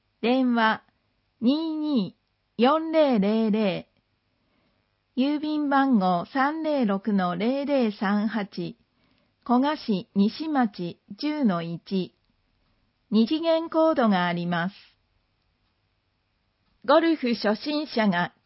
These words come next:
聞きたいキューアンドエー。クエスチョン、アンサーの順に読みます。準備するものは、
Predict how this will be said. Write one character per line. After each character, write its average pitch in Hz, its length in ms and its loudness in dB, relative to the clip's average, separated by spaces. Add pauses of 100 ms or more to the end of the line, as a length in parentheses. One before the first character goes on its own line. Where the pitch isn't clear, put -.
(120)
聞 - 300 -6
き - 20 -10
た 240 220 4
い 160 160 -4 (560)
キ 269 160 -2
ュ 320 140 2
ー 330 40 4
ア 311 120 2
ン 302 100 -4
ド 285 140 4
エ 240 360 2 (1400)
ー。 - 20 -18
ク 262 140 0
エ 320 140 4
ス - 180 -16
チ 220 80 0
ョ 196 180 2
ン、 - 60 -12 (460)
ア 302 160 4
ン 330 100 -4
サ 190 440 -2 (160)
ー 220 40 0
の 269 160 0
順 277 300 0
に 247 220 2
読 220 160 4
み 226 180 6
ま 214 240 2
す。 - 60 -12 (2250)
準 330 280 -2
備 226 160 2
す 196 180 -2
る 226 140 2
も 233 160 6
の 233 200 4
は、 185 280 -2